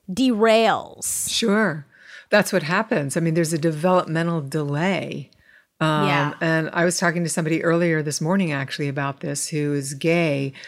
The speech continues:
Speaker 2: and who comes from a certain ethnicity, and just about how, you know, being gay was a sin in his culture. And
Speaker 1: Yeah.
Speaker 2: how he didn't really come out to his parents till he was twenty-seven. And then,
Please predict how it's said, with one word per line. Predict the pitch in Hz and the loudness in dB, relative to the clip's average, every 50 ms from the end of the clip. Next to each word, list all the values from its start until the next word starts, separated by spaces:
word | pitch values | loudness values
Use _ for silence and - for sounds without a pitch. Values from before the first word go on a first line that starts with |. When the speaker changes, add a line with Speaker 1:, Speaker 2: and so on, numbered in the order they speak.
| - - - - | -20 -16 -10 -6
Speaker 2:
and | - 151 147 | -4 -4 -2
who | 139 147 156 143 | 0 -2 -2 -2
comes | - - 165 156 151 - - | -2 -4 -4 -2 -2 -4 -4
from | - 165 151 147 147 | -4 -2 -2 -2 -2
a | 147 143 143 139 135 | -2 -2 -2 -2 -2
certain | - - 165 156 147 147 151 | -2 -2 -2 -2 -2 -2 -4
ethnicity, | 139 147 135 - - 156 170 202 196 - - 170 139 139 135 135 135 139 139 - - - - - - _ - - | -4 -4 -6 -4 -2 0 2 2 2 0 0 -2 0 0 0 0 -2 -2 -6 -8 -16 -20 -20 -20 -20 _ -4 -2
and | 175 170 151 | 0 2 2
just | 190 190 - - 202 | 2 2 2 2 2
about | 170 170 160 147 - - | 4 4 4 4 2 -2
how, | - - - - 180 175 170 170 170 170 - | -8 -6 -2 0 2 4 4 4 4 2 0
you | - 175 | 0 0
know, | 170 160 156 | 0 0 0
being | 147 147 175 175 170 | 0 0 0 0 0
gay | 156 - 160 165 165 | 2 2 2 2 2
was | 160 156 131 143 | 0 -2 -2 -2
a | 139 | -4
sin | - - - - - 170 180 185 165 143 139 | -4 -4 -4 -4 -2 0 0 0 0 0 -2
in | 147 135 143 156 156 | -4 -4 -4 -4 -4
his | 135 131 143 147 139 131 131 | -4 -2 -2 -2 -2 -2 -4
culture. | - - - - 196 202 208 - - 147 - - - - _ - - - - - - - - - | -8 -6 -2 -2 -2 -2 -2 -4 -4 -4 -4 -4 -6 -8 _ -20 -20 -20 -20 -20 -20 -20 -12 -6
And | 156 160 170 165 | -2 0 0 2
Speaker 1:
Yeah. | 160 | 2
Speaker 2:
how | 170 170 170 170 - | 4 4 4 4 4
he | - 185 - - 208 | 2 0 -2 2 4
didn't | 202 226 185 180 - | 4 4 4 2 2
really | 175 175 170 165 | 2 2 2 2
come | 151 - - 165 156 | 0 -2 -2 -2 -2
out | 160 160 160 | -2 -2 -2
to | - 170 | -2 -4
his | 147 - | -4 -4
parents | - - 180 185 196 185 - | -4 -4 -2 -2 -2 -2 -4
till | - 175 151 | -6 -4 -4
he | 151 | -4
was | 139 139 - | -4 -4 -8
twenty-seven. | - - - 160 156 147 143 - - - 202 233 233 175 143 139 139 143 | -10 -8 -6 -4 -4 -4 -4 -4 -2 0 0 0 0 0 0 0 -2 -2
And | - - 156 151 151 151 143 | -4 -4 -4 -2 -2 -2 0
then, | 156 151 151 156 151 151 156 147 | 0 0 0 0 0 -2 -2 -4